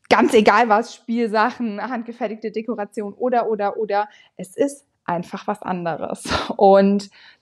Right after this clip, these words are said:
das macht uns auch aus und das ist auch das, was wir können.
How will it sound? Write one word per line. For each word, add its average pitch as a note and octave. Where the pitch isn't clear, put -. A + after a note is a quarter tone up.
das C4
macht D4
uns G#3
auch -
aus G3
und G3
das A3+
ist C4+
auch G#3
das, G3+
was A3
wir C4
können. E3